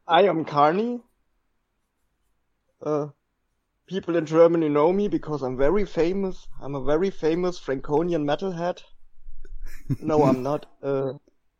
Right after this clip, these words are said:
yeah, welcome, Gino. The German guys know who I am, and they know I'm always talking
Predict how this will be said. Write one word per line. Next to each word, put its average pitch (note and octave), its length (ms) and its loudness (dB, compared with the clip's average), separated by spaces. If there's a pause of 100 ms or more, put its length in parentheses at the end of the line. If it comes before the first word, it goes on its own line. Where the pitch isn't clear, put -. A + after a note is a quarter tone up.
(360)
yeah, F3+ 220 8
welcome, F3+ 520 8
Gino. E3+ 460 6
The B2+ 100 -2
German C3+ 460 -6
guys C3 240 0
know C3 180 2
who C3 200 -2
I B2+ 100 4
am, B2+ 240 2
and A#2+ 100 -6
they A#2+ 100 0
know A#2+ 160 -4
I'm A#2 120 -2
always A#2 260 -2
talking A2 300 -10